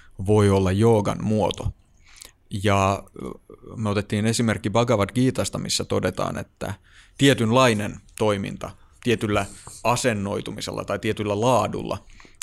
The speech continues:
on joogaa. Ja se taidettiin kiteyttää muotoon, että oman syvimmän olemuksensa mukainen toiminta on karmajoogaa.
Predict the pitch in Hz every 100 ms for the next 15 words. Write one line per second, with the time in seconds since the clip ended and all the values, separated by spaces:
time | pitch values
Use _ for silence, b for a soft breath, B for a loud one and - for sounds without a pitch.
0 | - 101 95 92 b b b _ - 101
1 | 117 98 101 90 90 - - B - 101
2 | 107 104 101 - - - - - - -
3 | 110 117 113 107 117 104 135 127 107 -
4 | 104 117 135 113 101 98 95 - 95 -
5 | b b b b b _ - 151 151 117
6 | 110 - - - 143 127 101 98 101 117
7 | 113 95 104 - 98 92 95 98 98 98
8 | 92 98 98 95 92 92 - - - -
9 | - 87 - 95 90 - - - - -